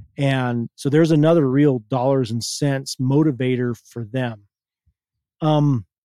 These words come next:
but they, they're worried about the liability. They're like, "Well, what if that calf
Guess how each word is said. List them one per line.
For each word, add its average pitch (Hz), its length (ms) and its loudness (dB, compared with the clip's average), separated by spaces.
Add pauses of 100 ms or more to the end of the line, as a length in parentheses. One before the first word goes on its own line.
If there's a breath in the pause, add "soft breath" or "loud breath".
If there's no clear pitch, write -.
(1300)
but 151 120 -2
they, 160 120 4
they're 147 260 0
worried 175 300 4
about 165 280 2
the 135 60 -4
liability. 139 640 2
They're 123 120 -4
like, 127 180 -6
"Well, 127 140 -2
what 175 160 2
if 175 100 -4
that 147 240 -2
calf 147 320 -2